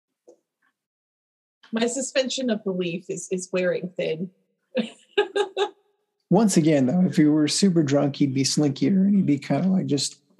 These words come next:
Speaker 2: wriggling
Speaker 1: It's true.
Speaker 2: through.
Speaker 1: No, but that's what I mean. Like, okay, so he's been drinking heavily every day this entire movie.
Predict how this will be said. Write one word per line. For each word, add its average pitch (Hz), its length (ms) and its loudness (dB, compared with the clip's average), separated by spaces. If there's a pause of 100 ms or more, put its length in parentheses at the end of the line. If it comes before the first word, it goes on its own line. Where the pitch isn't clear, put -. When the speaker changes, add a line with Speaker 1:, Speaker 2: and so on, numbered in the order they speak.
(120)
Speaker 2:
wriggling 147 480 4
Speaker 1:
It's 139 80 2
true. 143 160 2
Speaker 2:
through. 185 200 -2 (240)
Speaker 1:
No, 370 200 -2
but 339 100 -8
that's 320 240 -6
what 359 120 -6
I 339 120 -4
mean. 320 300 -4
Like, 214 180 -4
okay, 214 300 -6
so 185 220 -8
he's 285 280 -4
been 285 200 -6
drinking 226 460 -6
heavily 180 560 -6
every 180 320 -6
day 175 520 -4 (1040)
this 185 200 -6
entire 180 540 -4
movie. 208 520 -6